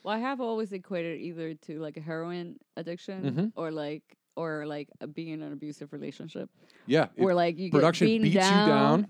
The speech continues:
Speaker 1: and
Speaker 2: Yep.
Speaker 1: then you're like, "I'm never doing this again. That was a terrible experience. I'm not, in, you know, I'm not gonna go through that again." And then the next, "Hey, how about if we make a film about this?" You
Speaker 2: Yeah,
Speaker 1: know?
Speaker 2: I feel like, uh, the same way, except sometimes I'm like,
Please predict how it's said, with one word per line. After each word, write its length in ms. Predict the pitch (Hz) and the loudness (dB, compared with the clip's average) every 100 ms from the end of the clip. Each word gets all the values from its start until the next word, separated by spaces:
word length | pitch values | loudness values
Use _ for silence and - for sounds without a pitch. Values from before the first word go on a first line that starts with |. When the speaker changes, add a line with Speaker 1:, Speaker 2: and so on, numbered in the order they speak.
| - | 0
Speaker 1:
and 80 | 240 | 2
Speaker 2:
Yep. 80 | 196 | 2
Speaker 1:
then 120 | 214 | 0
you're 140 | 214 | 0
like, 320 | 202 185 - - | 0 0 -4 -6
"I'm 120 | 190 | -2
never 220 | 202 247 | 0 0
doing 180 | 240 269 | 2 2
this 140 | 269 - | 0 0
again. 360 | 202 190 190 | 0 0 0
That 100 | 180 | 0
was 160 | 160 170 | 0 -2
a 40 | |
terrible 400 | - 226 226 226 | -4 -2 0 0
experience. 520 | 196 - 170 165 165 165 | -2 -4 -6 -4 -4 -6
I'm 140 | 165 | -4
not, 240 | 175 196 | -4 -4
in, 300 | - 180 170 | -6 -6 -6
you 120 | 180 175 | -4 -4
know, 140 | 160 156 | -4 -6
I'm 100 | 175 | -6
not 80 | |
gonna 120 | 208 233 | -4 -2
go 100 | 220 | -4
through 140 | 202 | -2
that 120 | 185 170 | -4 -4
again." 260 | 165 170 | -4 -6
And 140 | - 170 | -6 -6
then 120 | 165 | -6
the 80 | 170 | -6
next, 220 | 165 170 _ - _ _ _ - | -10 -12 _ -20 _ _ _ -14
"Hey, 140 | 381 | -8
how 80 | 277 | -6
about 160 | 294 370 | -6 -8
if 80 | 349 | -6
we 60 | |
make 160 | 302 285 | -6 -6
a 60 | 254 | -6
film 160 | 277 | -6
about 280 | 254 240 214 | -6 -8 -8
this?" 220 | 226 - - | -10 -12 -10
You 80 | - | 0
Speaker 2:
Yeah, 140 | 180 | 0
Speaker 1:
know? 120 | 160 160 - - | 0 -8 -18 -6
Speaker 2:
I 100 | 147 | -4
feel 180 | - 202 | -2 -2
like, 180 | 139 - | -2 -4
uh, 140 | 135 | -6
the 140 | 127 139 | -2 -4
same 240 | - 165 160 | 0 0 4
way, 100 | 175 | 2
except 240 | - 131 | 0 -4
sometimes 380 | 160 160 160 123 | -4 -2 -2 0
I'm 100 | 131 | 0
like, 220 | 120 107 | 2 0